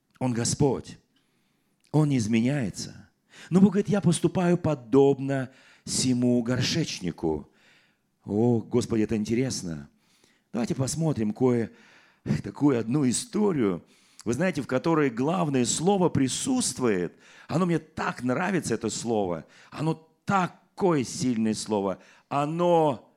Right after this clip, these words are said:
звучит: "Я знал" или "Я знаю". Очень хорошее слово. Знаете, когда христианин говорит: "А я не знал, что это зло,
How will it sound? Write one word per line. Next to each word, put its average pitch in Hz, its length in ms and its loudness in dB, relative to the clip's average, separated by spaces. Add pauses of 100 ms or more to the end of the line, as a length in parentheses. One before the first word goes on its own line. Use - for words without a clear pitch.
(140)
звучит: 139 760 0
"Я 143 680 0 (240)
знал" 104 880 -4 (500)
или 110 220 0
"Я 98 300 -2
знаю". 87 600 -8 (960)
Очень 165 220 2
хорошее 104 340 0
слово. 87 320 -4 (960)
Знаете, 233 240 2
когда 202 160 2
христианин 185 420 2
говорит: 151 240 2
"А 165 100 0
я 196 80 4
не 151 120 -2
знал, 110 440 -4 (720)
что - 160 -8
это 127 160 0
зло, 90 460 -4